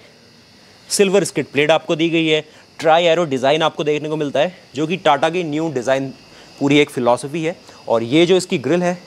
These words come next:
इसको Tata कहती है humanity grill। तो ये कुछ आपने देखा इसके front के look को। और अगर आप Nexon के bonnet में भी देखेंगे, यहाँ पर भी आपको काफ़ी सारी creases मिलती है, जो कि इसको थोड़ा एक bold look देने में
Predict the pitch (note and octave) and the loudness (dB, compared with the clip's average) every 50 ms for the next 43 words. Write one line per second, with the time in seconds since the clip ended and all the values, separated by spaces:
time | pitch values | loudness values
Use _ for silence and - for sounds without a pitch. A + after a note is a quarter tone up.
0 | - - - - - D3+ C3+ C3+ B2+ C3 D#3 D3 D3 C#3 - D#3 D3+ B2+ - A#2+ | -16 -12 -8 -4 -2 0 2 2 2 2 2 0 0 -2 -2 -4 -4 -4 -6 -4
1 | A#2 B2+ C#3 D3 C3 C3 F3 C#3 C3 C3+ E3+ F3+ - - - - - - - - | -2 -2 0 0 0 -2 -2 -2 -2 -4 -6 -6 -10 -16 -20 -20 -20 -20 -20 -20
2 | - - - A#2 A#2+ C#3+ D3+ E3 D#3+ E3+ D#3+ D#3 D3+ E3 D#3 D#3 D3 E3 D#3 - | -14 -10 -6 -2 0 2 2 2 2 2 2 2 2 0 0 0 0 0 -2 -4
3 | D#3+ - - D3 C#3 C#3 C3 B2+ A#2+ D3+ F#3 F3+ - D#3+ F#3+ - - - - - | -6 -4 -2 -2 -2 -2 -2 -2 -2 -2 -2 0 0 -2 -2 -2 -6 -20 -20 -20
4 | - - - - - - - - - - - - - - C3+ C#3+ C#3+ D3+ D3 D3+ | -20 -20 -20 -20 -20 -20 -20 -20 -20 -20 -16 -4 0 2 2 4 4 4 4 4
5 | D#3+ E3 E3 - F#3 F#3 F#3+ E3 D3+ - - - E3 F3+ F3+ E3+ F3+ C#3+ E3+ E3 | 4 2 2 2 0 2 2 0 0 0 0 0 0 2 2 0 0 2 2 2
6 | D3+ D#3 D3+ E3+ E3+ F3 E3 E3 D3+ - E3 E3 E3+ D#3 C3 A#2+ B2+ B2+ - D#3 | 0 0 -2 -2 -2 -2 -2 -2 -4 -4 -4 -2 -2 -2 -2 -2 -4 -4 -2 -2
7 | D3 C#3+ D3+ D#3 C#3+ C3+ - E3 E3+ D#3+ D#3+ - - _ _ - - - B2+ - | -2 0 2 2 0 0 0 -2 -2 -2 -4 -6 -12 _ _ -14 -8 -6 -6 -4
8 | - E3+ D3+ E3+ E3 F3 F3 - - C#3 C#3+ D#3+ D#3+ E3 F3 E3 D#3 C3 C3+ C#3+ | -4 -2 0 2 2 0 0 -4 -6 -4 -4 -4 -4 -4 -4 -4 -4 -6 -6 -6
9 | E3 F3+ - - - - - - - C3+ D3 D#3 F3 - E3+ E3 - - D3+ D#3 | -6 -8 -10 -16 -20 -20 -20 -6 -4 -2 -2 0 0 0 -2 -2 0 2 2 2
10 | D#3 D3+ D#3+ C#3+ B2+ A2+ B2+ D3 E3+ E3+ C3+ C3+ D#3 D3 B2+ C3 B2+ B2+ C3+ E3+ | 2 2 0 -4 -6 -4 -2 0 0 0 0 0 -2 -2 -2 -2 -2 -2 -2 -4